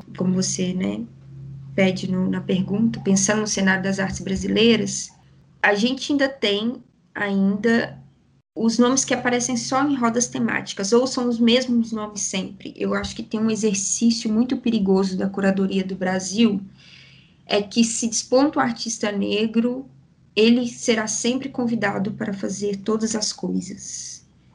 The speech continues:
né? E isso deixa uma gama de, de descobertas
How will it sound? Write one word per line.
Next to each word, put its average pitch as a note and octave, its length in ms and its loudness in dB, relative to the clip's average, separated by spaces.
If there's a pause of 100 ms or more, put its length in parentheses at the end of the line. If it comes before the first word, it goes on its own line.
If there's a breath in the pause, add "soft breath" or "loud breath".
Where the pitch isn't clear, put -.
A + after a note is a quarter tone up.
(540 soft breath)
né? G3 420 4
E A3 260 2
isso A#3 1160 2 (200)
deixa A3 600 4
uma A3 160 2
gama G#3+ 720 2
de, G3+ 400 -4
de G3 180 -2
descobertas G3 1400 -2